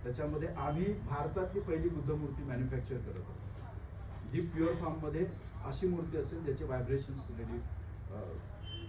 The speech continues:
रेडी होतील. आणि एक बोधिवृक्ष त्या कुटुंबाला आम्ही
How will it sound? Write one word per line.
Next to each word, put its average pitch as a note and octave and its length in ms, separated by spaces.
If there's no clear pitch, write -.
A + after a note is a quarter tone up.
रेडी B2 200
होतील. G2+ 260
आणि F3+ 340
एक G3 280
बोधिवृक्ष E3+ 560
त्या D#3 100
कुटुंबाला D3 480
आम्ही A#2+ 220